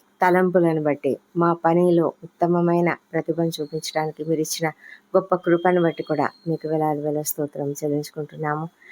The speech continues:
మా తండ్రి దేవా, సర్వోన్నతుడవు తండ్రి, మా తండ్రి, మరి రేపటి దినాన మేమేం చేయవాలనో అవన్నీ కూడా మేము already సిద్ధపరచుకున్నాము. మేము, ఆ, మా, మేము ఒక ప్రణాళిక వేసుకున్నాము.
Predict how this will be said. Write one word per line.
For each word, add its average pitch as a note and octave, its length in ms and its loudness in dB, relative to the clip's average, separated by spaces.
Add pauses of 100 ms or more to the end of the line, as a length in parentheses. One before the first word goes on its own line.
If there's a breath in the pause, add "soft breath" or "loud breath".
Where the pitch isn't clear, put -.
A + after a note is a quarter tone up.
(200 loud breath)
మా F3 80 4
తండ్రి E3 340 2
దేవా, E3 320 2 (240)
సర్వోన్నతుడవు E3+ 840 2
తండ్రి, C#3+ 340 -6 (480 soft breath)
మా D3+ 80 -2
తండ్రి, C#3+ 420 -2 (280)
మరి D3 320 0 (220)
రేపటి D#3+ 320 0
దినాన E3 380 2
మేమేం E3 460 2
చేయవాలనో E3+ 500 2
అవన్నీ E3 480 2
కూడా F#3 260 2 (480 loud breath)
మేము F#3 360 4 (380)
already F#3+ 240 2
సిద్ధపరచుకున్నాము. F3 1120 -2 (180)
మేము, E3 260 -2 (260)
ఆ, D#3 240 -4 (440 soft breath)
మా, D#3+ 360 -2
మేము F3 200 2
ఒక D#3 140 -4
ప్రణాళిక D#3+ 540 -2
వేసుకున్నాము. D3 680 -4